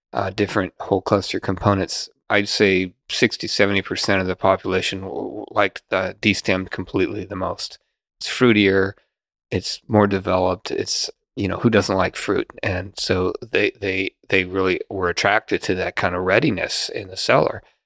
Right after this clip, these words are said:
But you'd get some French people in there, and they tended to go for the hundred percent whole cluster, 'cause the wine's not supposed to be drinkable when, or not undrinkable, but I mean, the wine's not ready when it's in the barrel. And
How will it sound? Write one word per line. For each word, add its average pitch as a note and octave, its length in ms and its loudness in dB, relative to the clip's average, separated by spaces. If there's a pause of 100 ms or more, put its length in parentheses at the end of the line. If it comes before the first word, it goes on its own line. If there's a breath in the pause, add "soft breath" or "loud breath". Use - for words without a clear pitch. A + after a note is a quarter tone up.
(380)
But G#2+ 180 4
you'd G#2 180 2
get - 300 2
some G2 220 0
French A2 440 0
people F#2+ 380 2
in F#2 160 -2
there, F2+ 380 0
and F#2 260 -2
they A#2+ 240 4
tended F2+ 440 -2
to G2 40 -4
go F2+ 240 0
for F2+ 220 -4
the F2 80 2
hundred C3+ 200 4
percent F#2+ 320 -4
whole F#2+ 180 0
cluster, - 420 -4
'cause - 300 -6
the F#2+ 80 -2
wine's A2 260 2
not C3+ 120 2
supposed - 280 0
to A2 80 0
be G2+ 100 0
drinkable F#2 640 0
when, F#2+ 180 -2
or G#2 140 0
not G2 260 0 (160)
undrinkable, G2+ 640 4
but G2 60 2
I F2+ 40 0
mean, F#2 160 -2
the F#2 80 -2
wine's G#2 240 2
not G#2+ 240 2 (480)
ready G2 400 2
when F2+ 200 0
it's - 420 -4
in G2 160 2
the F2+ 80 -6
barrel. F2+ 420 0
And F#2 160 -8